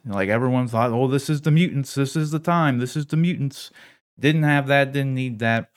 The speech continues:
Engineer was nothing, literally nothing. And then the, the, the cameo there wasn't one. Like, Paul Bettany, just before the finale as well, was on, like, Good Morning America, and he literally, like, confirmed.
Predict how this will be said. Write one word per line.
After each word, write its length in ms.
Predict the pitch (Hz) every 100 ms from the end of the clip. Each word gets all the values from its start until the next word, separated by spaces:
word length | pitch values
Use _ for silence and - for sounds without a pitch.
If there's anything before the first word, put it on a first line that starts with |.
| - _ _ -
Engineer 560 | 147 180 175 160 160
was 160 | 156 131
nothing, 460 | 131 143 139 147 147
literally 640 | 92 95 131 156 147 139 127
nothing. 520 | 117 110 110 113 120 - _ _ _ _ _ _ _ _
And 240 | - 131 123
then 400 | 123 123 117 117 - - _ _ _
the, 500 | 123 120 127 123 127
the, 240 | 123 135 131
the 160 | 117
cameo 800 | 131 - 160 175 175 170 175 185 - _
there 160 | 120 123
wasn't 360 | 123 131 123 110
one. 280 | 110 127 - _ _
Like, 260 | 123 120 113 - -
Paul 200 | - 160
Bettany, 400 | 143 160 160 160
just 260 | 127 139 139
before 320 | 127 - 139
the 80 | 135
finale 340 | 131 127 127
as 120 | 117 107
well, 180 | 123
was 120 | 127 117
on, 100 | 117
like, 140 | 107
Good 140 | 107 117
Morning 260 | 117 117
America, 460 | 107 101 113 120 127
and 160 | 113
he 120 | 104 101
literally, 360 | 110 113 110
like, 220 | 101 95
confirmed. 720 | - 107 - 107 107 123 135